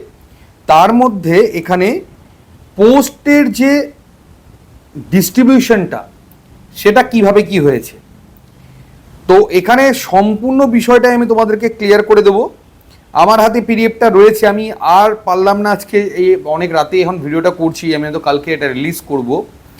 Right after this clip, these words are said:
আহ, মানে এতটা বেশি চাপে রয়েছি যে কারণে আমি, আহ, কালকে আর ভিডিওটা আনতে পারিনি। তো এটা কিন্তু কালকেই দিয়ে দিয়েছিল,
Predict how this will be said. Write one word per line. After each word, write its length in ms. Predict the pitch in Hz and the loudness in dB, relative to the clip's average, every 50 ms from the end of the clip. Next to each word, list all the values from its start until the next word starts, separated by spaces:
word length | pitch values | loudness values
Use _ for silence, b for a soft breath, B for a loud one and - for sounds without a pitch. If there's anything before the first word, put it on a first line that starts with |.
| B B B B B B - | B B B B B B -4
আহ, 640 | - 143 143 143 143 143 143 143 143 143 143 143 | -2 0 2 4 4 4 4 4 4 2 2 0
মানে 480 | 139 139 143 143 151 151 147 147 143 143 - - - | -2 -2 -2 -2 -2 -2 -2 -4 -4 -6 -8 -10 -6
এতটা 540 | - 147 160 165 - 208 208 208 240 233 220 | -2 -2 -2 0 0 0 0 2 2 2 2
বেশি 400 | 196 202 196 202 - 220 214 - | 2 0 -2 -4 -6 -10 -12 -6
চাপে 400 | - - 170 160 165 196 190 190 | -2 -2 -2 0 0 0 0 0
রয়েছি 560 | 185 185 190 190 185 180 - 190 196 233 285 269 180 | 2 2 2 2 0 0 -4 -10 -12 -12 -14 -16 -14
যে 140 | 139 156 160 | -12 -10 -6
কারণে 260 | - 170 170 170 170 | -4 -4 -2 -2 -4
আমি, 300 | 170 175 175 170 170 165 | -4 -6 -6 -6 -6 -4
আহ, 200 | 156 151 151 151 | -2 -2 -2 -2
কালকে 380 | 151 151 156 156 156 156 170 170 | 0 0 0 0 0 -2 -4 -4
আর 100 | 156 135 | -4 -4
ভিডিওটা 320 | 131 139 143 151 151 147 | -6 -8 -6 -2 -2 -2
আনতে 180 | 143 135 127 151 | -2 -2 -4 -4
পারিনি। 320 | 143 139 127 117 110 104 104 - _ b b b b b b b b b b _ | -4 -4 -4 -6 -8 -14 -20 -20 _ b b b b b b b b b b _
তো 60 | - | -2
এটা 100 | 151 156 | -2 0
কিন্তু 580 | 151 156 165 165 160 175 175 170 170 165 160 160 - | 0 0 -2 -2 -2 -2 -2 0 0 0 0 0 2
কালকেই 520 | 156 151 151 151 - 175 170 170 170 170 - - _ _ _ _ _ _ _ _ _ _ _ - 143 | 2 2 2 0 -2 -4 -4 -4 -4 -6 -10 -18 _ _ _ _ _ _ _ _ _ _ _ -12 -6
দিয়ে 240 | 139 160 170 165 165 | -2 0 2 2 2
দিয়েছিল, 440 | 156 165 165 165 - 170 160 196 | 2 2 0 0 -2 -2 -2 -2